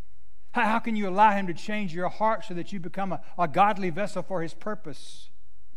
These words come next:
How, how does your belief in these truths affect how you view the world around you and your, and your own life at this very moment? Tough questions.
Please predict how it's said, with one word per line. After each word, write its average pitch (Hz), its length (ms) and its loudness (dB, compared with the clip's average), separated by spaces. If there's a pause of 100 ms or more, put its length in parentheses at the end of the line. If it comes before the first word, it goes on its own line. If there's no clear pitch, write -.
(140)
How, 240 160 2
how 240 120 2
does 214 140 0
your 220 100 0
belief 202 380 0
in 196 100 0
these 185 200 -2
truths 226 440 -2
affect 208 380 -2
how 190 80 0
you 180 180 -2
view 196 180 -2
the 190 100 -2
world 185 240 -2
around 180 440 0
you 151 120 -2
and 147 80 -2
your, 147 100 -2 (160)
and 175 80 -2
your 185 140 0
own 208 240 2
life 202 400 0
at - 160 -2
this 208 160 -2
very 214 580 0 (220)
moment? 180 600 0 (1500)
Tough - 220 -2
questions. - 760 -4